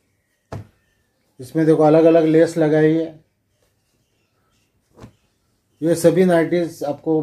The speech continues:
free size में मिलेंगी हमारे shop में, Size free रहती है सबकी।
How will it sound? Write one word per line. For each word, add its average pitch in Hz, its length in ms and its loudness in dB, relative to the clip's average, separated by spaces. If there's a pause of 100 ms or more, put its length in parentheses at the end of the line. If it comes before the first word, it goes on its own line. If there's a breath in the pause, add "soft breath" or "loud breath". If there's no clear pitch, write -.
free 175 180 -2
size 151 300 0
में 156 120 0
मिलेंगी 143 360 -2
हमारे 135 280 -4
shop 131 220 -6
में, 135 200 -14 (2000)
Size 151 280 -2
free 151 260 -2
रहती 151 280 -2
है 143 80 -4
सबकी। 151 420 -14